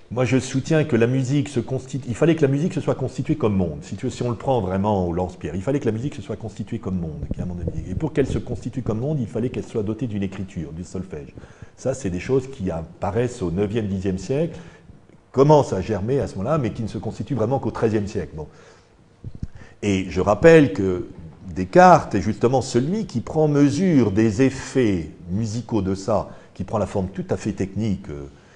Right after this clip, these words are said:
qui est la, la prévalence de la tierce sur la carte, alors que si t'es dans un ordre pythagoricien, tu vas voir la, la carte avant la tierce, et puis la tierce, bon.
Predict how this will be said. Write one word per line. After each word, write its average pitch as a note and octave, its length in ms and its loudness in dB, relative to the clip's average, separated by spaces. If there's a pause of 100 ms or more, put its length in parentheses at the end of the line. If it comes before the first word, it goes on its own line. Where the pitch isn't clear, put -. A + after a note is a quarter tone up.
(160)
qui - 140 -6
est F2 40 0
la, E2+ 160 -2
la E2 120 -4
prévalence G#2 640 -2
de F#2 80 -2
la F2+ 120 -2
tierce - 260 0
sur - 140 -8
la E2 100 -8
carte, - 500 0 (100)
alors G2+ 300 -2
que - 100 -8
si - 180 -12
t'es G2+ 80 -6
dans F2+ 100 -4
un F2+ 240 -4
ordre E2 400 -4 (460)
pythagoricien, F#2 640 -4
tu E2+ 100 -8
vas E2 160 -6
voir E2 140 -6
la, D2+ 160 -10
la D#2+ 80 -8
carte - 360 -12 (160)
avant D#2 180 -14
la E2 100 -10
tierce, E3 320 -8
et F2 40 -14
puis - 120 -12
la F2+ 100 -8
tierce, - 280 -6
bon. D#3 100 -14